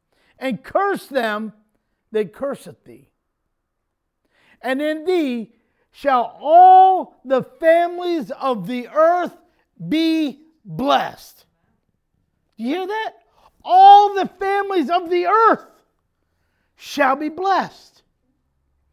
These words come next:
That means your family and my family and other families, they shall be blessed because of what God promised to Abram way back in Genesis. You see, church,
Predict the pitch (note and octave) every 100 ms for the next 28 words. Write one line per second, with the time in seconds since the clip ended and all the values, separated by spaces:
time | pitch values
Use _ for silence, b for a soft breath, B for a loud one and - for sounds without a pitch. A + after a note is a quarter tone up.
0 | _ _ _ - G#4+ E4+ B3 F3 F4+ G4
1 | - C#4+ C4 A3+ G#3 F#3 G#3 E4 F#4+ C#4
2 | - G3+ G3+ - - - _ b b b
3 | D4 D4 F#4+ G4+ E4 - C#4+ B3 G#3 -
4 | b b C#4 F#4+ C4+ - D#4+ D#4+ D#4 G#3
5 | C#4 F#4 D4 - b b b - D#4 -
6 | E4 D4 D4 D#4 D4+ B3+ D#4+ F4+ G4 -
7 | - E4 G4 G4+ F4+ - F4 F4 A4 G#4+
8 | C#4+ F#3+ - _ _ _ _ _ _ _
9 | D#4 G#4 G#4 F#4+ F#4+ C#4+ F4+ F4 F4 A4+
10 | B4 - - E3+ - _ _ _ _ _
11 | _ _ _ _ _ _ _ _ _ _
12 | _ _ _ _ _ _ _ _ _ _
13 | _ E4+ D4+ F4+ E4 - E4 D#4+ -